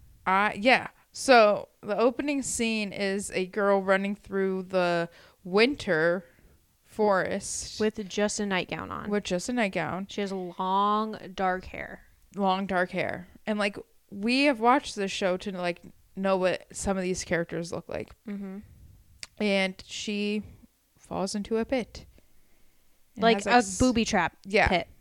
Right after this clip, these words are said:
Speaker 2: So
Speaker 1: And
Speaker 2: there's
Speaker 1: there's, like,
Speaker 2: spikes at the
Speaker 1: spikes
Speaker 2: bottom.
Speaker 1: at the bottom. And she, like, so she, like, dies.
Speaker 2: And I don't know if it pops up here or now. I think it's later. But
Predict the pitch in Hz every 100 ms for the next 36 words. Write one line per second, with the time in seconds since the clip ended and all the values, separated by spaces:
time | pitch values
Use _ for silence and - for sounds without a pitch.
0 | _ - 226 220 214 196 196 196 247 -
1 | 202 - 196 170 185 160 160 151 160 180
2 | - - - - - 196 180 - 185 170
3 | 180 165 165 170 175 175 165 196 196 -
4 | - - - - _ _ - 254 247 240
5 | 214 _ - 240 277 277 262 247 233 226
6 | 220 226 208 - 220 196 208 208 220 190
7 | 160 196 214 - - _ _ _ - 208
8 | 196 190 185 - - 117 185 220 202 -